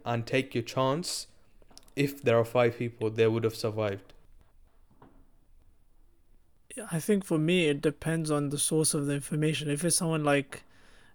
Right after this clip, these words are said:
Speaker 2: you know, like, um, someone re-
Speaker 1: Like, it's someone, it's someone you don't know, like,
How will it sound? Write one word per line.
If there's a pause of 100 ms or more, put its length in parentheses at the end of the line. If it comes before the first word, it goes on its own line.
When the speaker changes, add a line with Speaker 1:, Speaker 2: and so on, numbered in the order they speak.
Speaker 2:
you
know,
like,
um,
someone
re-
Speaker 1:
Like,
it's
someone,
it's
someone
you
don't
know,
like,